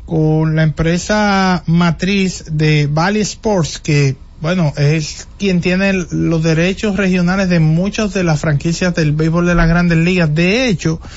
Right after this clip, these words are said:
la temporada pasada, M L B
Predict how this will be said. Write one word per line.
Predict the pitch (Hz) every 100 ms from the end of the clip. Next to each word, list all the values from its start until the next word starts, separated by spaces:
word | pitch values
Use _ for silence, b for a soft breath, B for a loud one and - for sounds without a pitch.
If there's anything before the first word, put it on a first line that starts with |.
| B B B B B B B B -
la | 165 170
temporada | 185 175 185 196 247
pasada, | 247 214 202 170 160 156 151 - -
M | 185 220 233
L | 226 196
B | 165 160